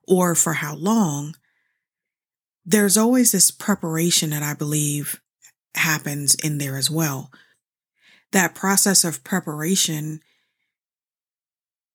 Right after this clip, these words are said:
is going to be helpful for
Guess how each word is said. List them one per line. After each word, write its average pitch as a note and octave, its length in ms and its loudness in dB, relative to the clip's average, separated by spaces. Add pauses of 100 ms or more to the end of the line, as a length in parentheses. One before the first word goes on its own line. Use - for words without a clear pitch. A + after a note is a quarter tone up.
(640)
is F3 220 4
going F#3 300 2
to E3+ 160 2
be E3 180 -2
helpful D#3 880 -4 (180)
for D#3+ 680 0